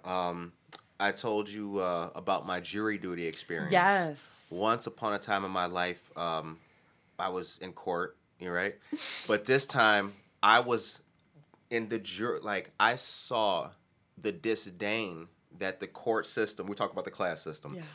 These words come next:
Speaker 1: I saw the disdain. I saw it perfectly, how this, um, Caucasian male with no money was treated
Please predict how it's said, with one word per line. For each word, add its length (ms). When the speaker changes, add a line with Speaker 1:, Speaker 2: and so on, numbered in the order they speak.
Speaker 1:
I 100
saw 240
the 80
disdain. 760
I 80
saw 340
it 180
perfectly, 540
how 300
this, 500
um, 460
Caucasian 720
male 380
with 200
no 200
money 340
was 220
treated 640